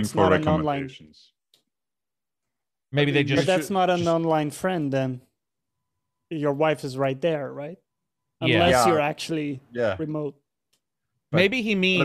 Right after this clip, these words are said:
Speaker 3: means just, like
Speaker 1: Uh-huh. Just a good co-op
Speaker 3: a good
Speaker 1: games?
Speaker 3: co-op games, yeah, I
Speaker 4: Yeah,
Speaker 3: guess.
Speaker 4: with
Speaker 3: I
Speaker 4: a
Speaker 3: don't,
Speaker 4: friend.
Speaker 3: I'm, I think I'm getting hung up on the nouns and verbs
Speaker 2: Yeah.
Speaker 3: there. Um, of, so, like, I,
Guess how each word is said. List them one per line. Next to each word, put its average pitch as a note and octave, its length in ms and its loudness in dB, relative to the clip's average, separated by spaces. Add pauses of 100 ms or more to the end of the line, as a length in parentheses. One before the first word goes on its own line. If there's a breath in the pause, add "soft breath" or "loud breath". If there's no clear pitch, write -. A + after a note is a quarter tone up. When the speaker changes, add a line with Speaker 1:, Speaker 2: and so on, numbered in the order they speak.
Speaker 3:
means - 340 -8 (520)
just, C3+ 440 -4
like B2+ 300 -2 (220)
Speaker 1:
Uh-huh. C3 120 -12 (760)
Just B3 240 -4 (180)
a G#3 40 -2
good F#3+ 380 0
co-op F3+ 420 0 (260)
Speaker 3:
a C#3+ 100 2
good - 80 -2 (100)
Speaker 1:
games? A2 100 -10
Speaker 3:
co-op A2+ 400 0
games, F#2 360 -8
yeah, F#2+ 280 -4
I - 60 -8
Speaker 4:
Yeah, G#2+ 60 -4
Speaker 3:
guess. A2+ 220 0
Speaker 4:
with A2+ 40 -2
Speaker 3:
I A2+ 60 0
Speaker 4:
a - 20 -2
Speaker 3:
don't, G#2 140 -4
Speaker 4:
friend. F#2 380 -10 (120)
Speaker 3:
I'm, A#2 220 -4
I A#2 100 -4
think B2 140 -4
I'm G#2 120 -6
getting F#2+ 240 -10 (380)
hung G#2+ 260 -4
up G2 140 -6
on G2 140 -6
the F#2 80 -6
nouns F#2+ 600 -10
and A2 140 -14
verbs G#2 300 -10
Speaker 2:
Yeah. F#2+ 80 -4
Speaker 3:
there. F#2+ 180 -14 (460 soft breath)
Um, D3+ 360 0 (140)
of, C3+ 240 0
so, D#3+ 140 2
like, C3+ 320 -2
I, D#3 120 2